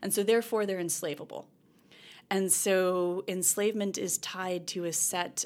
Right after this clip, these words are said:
of behaviors that the Spanish found abhorrent that the vast majority of Caribbean Native people didn't engage in anyway. <laughs>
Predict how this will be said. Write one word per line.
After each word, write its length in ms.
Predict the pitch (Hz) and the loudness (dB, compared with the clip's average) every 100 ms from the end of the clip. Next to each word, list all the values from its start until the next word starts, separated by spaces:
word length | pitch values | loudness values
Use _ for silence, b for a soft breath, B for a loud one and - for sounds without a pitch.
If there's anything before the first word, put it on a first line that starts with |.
| - | -4
of 640 | 175 170 165 170 - - B B B B B B | -4 -4 -6 -10 -16 -20 B B B B B B
behaviors 580 | 180 175 185 185 180 175 | -4 0 2 2 2 0
that 120 | 165 | -2
the 60 | 170 | -4
Spanish 540 | - 180 165 160 - | -4 -2 -2 0 -2
found 300 | - 175 160 | -4 -4 -4
abhorrent 680 | 165 - 190 165 160 139 - B B B B | -6 -4 0 0 -2 -4 -8 B B B B
that 140 | - - | -12 -6
the 60 | |
vast 320 | 151 185 175 | 2 2 2
majority 380 | 202 185 175 165 | 0 -2 -2 -4
of 100 | 160 | -8
Caribbean 340 | - 160 156 156 | -10 -10 -10 -8
Native 260 | 156 160 | -8 -10
people 240 | 180 - 151 | -10 -10 -8
didn't 180 | 160 | -10
engage 360 | 170 170 147 143 | -10 -10 -10 -8
in 100 | 143 | -8
anyway. 440 | 143 120 71 - | -8 -8 -8 -6
<laughs> 60 | - | -6